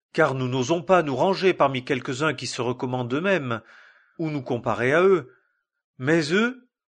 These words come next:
se mesurant eux-mêmes par eux-mêmes, et se comparant eux-mêmes à eux-mêmes, ne sont pas intelligents. Mais nous, nous ne nous glorifions pas dans ce qui est au-delà de notre mesure,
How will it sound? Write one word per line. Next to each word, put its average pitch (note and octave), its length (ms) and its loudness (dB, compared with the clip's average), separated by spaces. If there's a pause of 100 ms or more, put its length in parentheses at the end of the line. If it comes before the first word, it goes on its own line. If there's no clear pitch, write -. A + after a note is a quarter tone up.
(100)
se - 200 -12
mesurant D3 760 -2
eux-mêmes D#3+ 500 0
par F3 320 0
eux-mêmes, D#3+ 520 -2 (360)
et F3 80 2
se - 220 -6
comparant C#3+ 760 2
eux-mêmes C#3 640 0 (220)
à F3+ 140 4
eux-mêmes, D#3+ 640 -2 (540)
ne D#3 300 0
sont D#3+ 260 -4
pas C#3+ 320 2
intelligents. A#2+ 640 -4 (1080)
Mais A2+ 240 -4
nous, D#3 400 -6 (500)
nous F3 320 -2
ne F#3+ 140 0
nous D#3 180 -4
glorifions F#3+ 600 -2
pas F3+ 300 0
dans D3+ 160 -2
ce C3+ 160 -12
qui C3 200 -4
est B2+ 180 0
au-delà G3+ 460 2
de D#3 140 -4
notre C3 280 -6
mesure, A2 680 -6